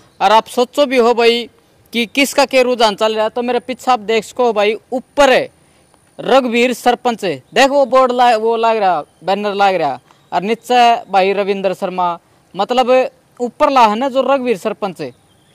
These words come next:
ये देखो रघुवीर सरपंच, ये वो है जो भाई अपन है पीछे जो सर्वे कराया उसमें जो है नाम लिखड़ के आया, तो यो है रघुवीर सरपंच। आ जाओ भाई। और इस साइड में रोड पे आ गया था, तो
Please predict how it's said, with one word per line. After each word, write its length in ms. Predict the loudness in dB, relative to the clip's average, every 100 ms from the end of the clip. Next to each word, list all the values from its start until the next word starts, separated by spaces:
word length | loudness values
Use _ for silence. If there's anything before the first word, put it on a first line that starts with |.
| _ _ _ _ -8
ये 80 | -4
देखो 380 | -4 -6 -12 -14 _ _ _ _ _
रघुवीर 480 | -4 0 0 2 0
सरपंच, 460 | 0 -4 -4 -8 -4
ये 360 | -4 -4 -4
वो 320 | -4 2 4 6
है 180 | 4
जो 160 | 2 2
भाई 180 | 2 2
अपन 340 | 2 2 0
है 280 | 2 0 -2 _ _ _ _ _ _ -4
पीछे 320 | -2 0 2
जो 160 | 4 2
सर्वे 320 | 2 4 4
कराया 260 | 4 2 2
उसमें 400 | -2 -6 -4 -2
जो 180 | 0
है 120 | 2 0
नाम 260 | 0 -2
लिखड़ 260 | -2 -4 -2
के 100 | 0
आया, 320 | 2 2 0 -4 -20 -6
तो 60 | -6
यो 320 | 0 2 4
है 180 | 4 0
रघुवीर 480 | 0 -2 -2 -2
सरपंच। 600 | -2 -8 -6 -8 -10 -12 -16 -18 -20 -2
आ 120 | 2
जाओ 140 | 4 2
भाई। 160 | 0 -4 -16 -20 -20 -12 -2
और 280 | 2 2 0
इस 240 | -4 0
साइड 160 | 0 2
में 140 | 0
रोड 200 | 2 0
पे 140 | 2
आ 100 | 2
गया 140 | 4 2
था, 240 | 2 0
तो 500 | 0 -2 -2 -2 -4